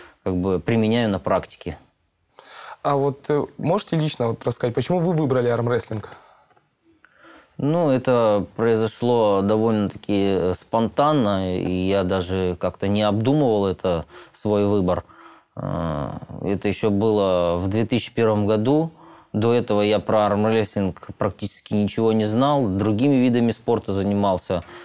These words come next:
Speaker 1: Поступил в военную академию, э, в космическую в Санкт-Петербурге, э, а в то время, э, в Питере уже активно продвигался этот вид спорта.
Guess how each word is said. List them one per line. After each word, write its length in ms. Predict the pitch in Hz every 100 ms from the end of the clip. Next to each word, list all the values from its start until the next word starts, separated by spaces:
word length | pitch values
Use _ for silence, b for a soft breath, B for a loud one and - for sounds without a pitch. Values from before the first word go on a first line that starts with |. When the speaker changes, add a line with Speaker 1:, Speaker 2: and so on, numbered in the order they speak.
| B
Speaker 1:
Поступил 640 | 107 - 120 - 131 110 101
в 60 | 98
военную 520 | 110 131 127 123 120
академию, 640 | 113 127 147 202 185 151 131 b b b b -
э, 60 | 110 101 98 95 92 90 87 85
в 60 |
космическую 1040 | - 120 - 123 - - - 104 98 95 92
в 40 | -
Санкт-Петербурге, 1040 | 113 101 - - 110 127 170 151 120 101 87 B B B -
э, 60 | - - - - -
а 480 | 95 95 87 85 85
в 40 |
то 200 | - 123
время, 500 | 120 123 156 151 92 - B B B -
э, 40 |
в 580 | - 85 80 73 - - -
Питере 680 | 156 160 127 107 95 - 92 101
уже 340 | - 104 101 127
активно 580 | 113 - 131 120 101 90
продвигался 600 | - 101 107 107 101 -
этот 140 | 98 95
вид 160 | 110
спорта. 560 | - - 160 165 107 90